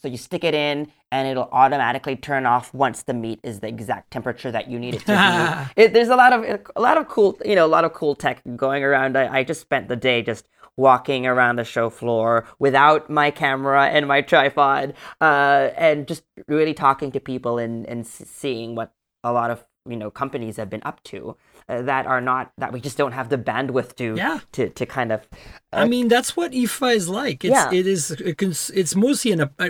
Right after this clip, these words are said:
Speaker 2: it started out as an appliance show, and then it turns into a computer
Speaker 1: Yeah, well,
Speaker 2: consumer
Speaker 1: ifa
Speaker 2: tech
Speaker 1: is Internationale
Speaker 2: show, right?
Speaker 1: Funkausstellung, which is, is, uh, audio show. Um,
Speaker 2: Right.
Speaker 1: so it was
Speaker 2: Funk
Speaker 1: all
Speaker 2: is,
Speaker 1: about a
Speaker 2: is
Speaker 1: radio.
Speaker 2: radio originally in Germany.
Speaker 1: Yes.
Speaker 2: Yeah, so there
Speaker 1: Mm-hmm.
Speaker 2: you go.
Speaker 1: Yeah.
Speaker 2: Interesting.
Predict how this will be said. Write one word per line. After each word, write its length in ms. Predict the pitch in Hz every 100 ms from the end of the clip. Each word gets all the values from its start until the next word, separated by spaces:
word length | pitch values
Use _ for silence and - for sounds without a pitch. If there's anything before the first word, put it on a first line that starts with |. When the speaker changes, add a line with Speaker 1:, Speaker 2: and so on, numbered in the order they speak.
| -
Speaker 2:
it 100 | 190
started 280 | - 277 277
out 100 | 226
as 140 | 170
an 160 | 170 147
appliance 580 | 131 - - 247 208 135
show, 240 | - 139
and 140 | 127 147
then 80 |
it 100 | 131
turns 260 | - 175 135
into 260 | 127 131 120
a 60 |
computer 440 | - 127 - 202 285
Speaker 1:
Yeah, 160 | 147
well, 180 | 160 196
Speaker 2:
consumer 280 | 202 220 220
Speaker 1:
ifa 40 |
Speaker 2:
tech 20 | 180
Speaker 1:
is 160 | 196
Internationale 640 | 165 165 170 160 160 139 165
Speaker 2:
show, 140 | 156
right? 300 | 165 160 143
Speaker 1:
Funkausstellung, 600 | 139 147 - - 214 277 285
which 140 | 131
is, 180 | 147 -
is, 300 | - 139 131
uh, 220 | 139 131 -
audio 340 | 156 190 151
show. 480 | 113 - 55 76 - _ _ _ -
Um, 300 | 127 - 90
Speaker 2:
Right. 260 | 147 127
Speaker 1:
so 240 | - 151 233
it 20 |
was 140 | -
Speaker 2:
Funk 80 | -
Speaker 1:
all 180 | 156 165
Speaker 2:
is, 60 | 165
Speaker 1:
about 140 | 156
a 40 | 151
Speaker 2:
is 80 | 160
Speaker 1:
radio. 260 | 170 143
Speaker 2:
radio 440 | 202 262 202 165 170
originally 560 | 139 143 143 143 139
in 120 | 135 131
Germany. 300 | 135 131 160
Speaker 1:
Yes. 180 | 135
Speaker 2:
Yeah, 120 | 98 135
so 180 | -
there 140 | 160 151
Speaker 1:
Mm-hmm. 100 | 156
Speaker 2:
you 100 | 147
go. 180 | 190 -
Speaker 1:
Yeah. 180 | 131 - - - - - - - - _ _ _ _ _ _ _ -
Speaker 2:
Interesting. 840 | 220 254 185 156 - 120 107 117